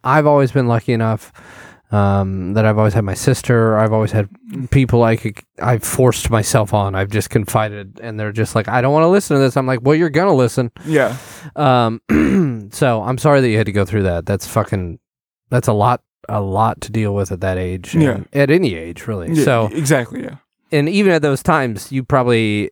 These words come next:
Speaker 1: what about romantic relationships? Did you get into that, uh, you know, at all in high school, or?
Speaker 2: No.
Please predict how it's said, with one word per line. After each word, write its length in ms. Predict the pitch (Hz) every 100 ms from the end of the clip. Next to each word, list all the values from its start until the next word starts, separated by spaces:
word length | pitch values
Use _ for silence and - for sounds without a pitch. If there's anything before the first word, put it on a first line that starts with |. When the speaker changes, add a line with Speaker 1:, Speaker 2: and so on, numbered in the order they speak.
| -
Speaker 1:
what 400 | 151 - 160 175
about 280 | 175 165 -
romantic 480 | 156 143 175 127
relationships? 800 | - 95 92 - - 90 - - - - - - - - _ _ _ _ _ - 110
Did 200 | 110 113
you 880 | 117 120 113 110 110 110 107 107 110 110
get 140 | 117
into 280 | 117 113 110
that, 240 | 110 120 - _ _ - -
uh, 500 | - 95 90 67 95
you 180 | - 135
know, 200 | 113 107
at 60 | 107
all 240 | 110 110
in 60 | 110
high 160 | 139
school, 680 | 156 - 190 180 175 175 147
or? 380 | 107 95 95 92 _ _ _ _ _ _ _ _ _ _ 160
Speaker 2:
No. 360 | 151 120 123